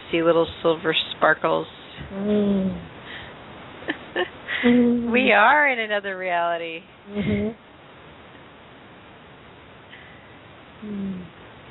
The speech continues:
Speaker 1: And she's giggling.
Speaker 2: Mm-hmm.
Speaker 1: Like, "Yeah.
Speaker 2: Mm.
Speaker 1: <laughs> Duh."
Speaker 2: Mm. Mm.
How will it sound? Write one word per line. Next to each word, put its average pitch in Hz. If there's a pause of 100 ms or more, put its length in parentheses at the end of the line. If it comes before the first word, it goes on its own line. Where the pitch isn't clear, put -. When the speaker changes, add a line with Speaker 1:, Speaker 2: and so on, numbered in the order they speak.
(640)
Speaker 1:
And 185 (120)
she's 190 (140)
giggling. 165 (640)
Speaker 2:
Mm-hmm. 202 (580)
Speaker 1:
Like, 160 (200)
"Yeah. 254 (560)
Speaker 2:
Mm. 254
Speaker 1:
<laughs> 285 (640)
Duh." 220 (460)
Speaker 2:
Mm. 190 (2250)
Mm. 196